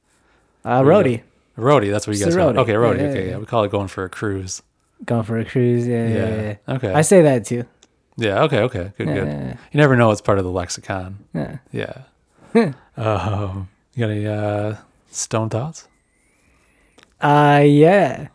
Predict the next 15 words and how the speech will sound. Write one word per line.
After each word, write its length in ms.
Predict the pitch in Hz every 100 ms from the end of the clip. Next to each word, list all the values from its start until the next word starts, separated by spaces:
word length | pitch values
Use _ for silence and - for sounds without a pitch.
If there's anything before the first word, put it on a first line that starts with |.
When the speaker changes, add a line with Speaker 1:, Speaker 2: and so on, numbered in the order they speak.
| 120
Speaker 2:
Wha-, 280 | 110 113 90
what's 180 | 107 -
going 220 | 110 104
on? 260 | 120 135 101 _ _ _ _ _ _ _ _ _ _ _ _ -
Speaker 1:
Uh, 380 | 139 135 135 139
I 40 | 143
think 180 | 185 185
I 80 |
told 240 | 147 156 147
you 100 | 139
this 160 | 131 123
theory. 580 | - 127 123 120 131 127 _ _
Speaker 2:
Hmm. 460 | 113 101 95 92 90 87 _ _ _ _ - -
Speaker 1:
But, 360 | 139 135 131
uh, 440 | 127 123 120 117